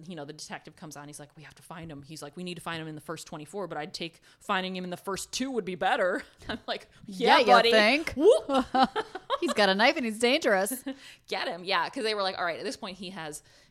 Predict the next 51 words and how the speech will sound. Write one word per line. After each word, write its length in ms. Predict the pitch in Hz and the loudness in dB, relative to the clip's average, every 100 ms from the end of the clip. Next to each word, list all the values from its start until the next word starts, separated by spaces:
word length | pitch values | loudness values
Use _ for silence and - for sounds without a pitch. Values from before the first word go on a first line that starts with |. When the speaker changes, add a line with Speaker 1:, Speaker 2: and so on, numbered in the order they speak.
| - _ _ - | -20 _ _ -14
Speaker 1:
stabbed 440 | - - 180 196 | -12 -4 -2 -2
someone 180 | 277 277 | -6 -8
to 60 | |
death." 280 | 226 143 - - | -8 -10 -12 -4
He 80 | |
Speaker 2:
He 60 | 254 | -2
Speaker 1:
has 100 | 269 | 2
Speaker 2:
has 60 | 254 | 4
Speaker 1:
a-, 40 | |
Speaker 2:
nothing 280 | 254 277 254 | 4 2 0
to 60 | 220 | 0
lose 240 | 196 175 | -2 -4
at 60 | 240 | -4
Speaker 1:
he 80 | |
Speaker 2:
this 120 | 240 - | -4 -4
Speaker 1:
has 100 | - | -6
Speaker 2:
point. 180 | 151 | -6
Speaker 1:
attempted 420 | 156 - 427 - 240 | -6 -8 -8 -10 -8
to 60 | |
stab 360 | - 233 180 175 | -8 -4 -4 -6
someone 240 | 196 170 | -8 -8
to 60 | 170 | -8
Speaker 2:
Yeah. 100 | 156 147 | -8 -8
Speaker 1:
death. 160 | - _ _ _ _ | -12 _ _ _ _
And 140 | 208 | -12
so 320 | 220 196 170 - _ | -6 -6 -6 -12 _
if 80 | 202 | -14
he 80 | 202 | -8
runs 200 | 202 240 | -6 -6
into 140 | 220 | -8
someone 220 | 190 170 | -8 -10
else, 440 | 165 196 156 - - _ _ _ | -8 -8 -8 -12 -14 _ _ _
he's, 160 | 180 180 | -18 -16
of 80 | 180 | -10
course, 220 | 240 202 | -8 -8
going 180 | 180 175 | -10 -10
to, 180 | 240 247 | -10 -10
Speaker 2:
Yeah. 120 | 156 - _ - | -10 -12 _ -2
Speaker 1:
uh, 260 | 214 202 | -2 -2
try 200 | 202 202 | -8 -10
and 100 | 185 | -12
stab 240 | - 208 185 | -8 -6 -6
him 100 | 160 | -10
to 80 | 170 | -12
death. 140 | - 175 - | -8 -8 -10
Speaker 2:
Yeah, 80 | 233 | -12
you're 160 | 202 | -8
in 60 | 202 | -8
trouble. 340 | 190 160 - - _ _ | -6 -10 -10 -20 _ _
Speaker 1:
So, 480 | - 202 185 175 - | -6 -2 -2 -4 -6
um, 480 | 180 165 151 151 | -8 -10 -14 -16